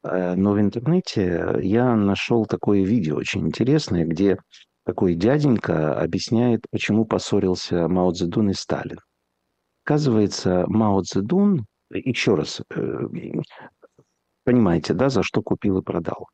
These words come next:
Мао Цзэдун, э, после окончания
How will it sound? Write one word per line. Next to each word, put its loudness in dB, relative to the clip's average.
Мао 2
Цзэдун, 2
э, 2
после 2
окончания -2